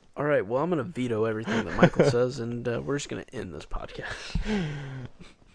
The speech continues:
Speaker 2: But it is interesting, Rings of Power. That is interesting to not get. I mean, like, what
Speaker 1: No.
Speaker 2: performance would you really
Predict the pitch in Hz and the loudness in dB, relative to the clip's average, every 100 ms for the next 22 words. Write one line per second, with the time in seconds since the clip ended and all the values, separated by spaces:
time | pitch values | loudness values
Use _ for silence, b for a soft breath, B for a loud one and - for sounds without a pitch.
0 | - - - 156 156 135 - 117 104 101 | -20 -8 4 6 8 6 2 2 2 0
1 | 117 107 127 123 104 110 76 60 - 117 | -4 0 2 2 4 6 6 4 4 6
2 | 120 110 101 87 - 95 - 101 92 73 | 6 6 2 0 -2 -2 0 2 2 2
3 | 92 - _ _ _ - - 139 147 139 | -2 -2 _ _ _ -4 4 6 6 6
4 | 135 120 147 113 117 - 110 101 - 101 | 8 8 8 8 6 6 6 6 2 2
5 | 95 87 87 78 73 | 2 4 2 2 -4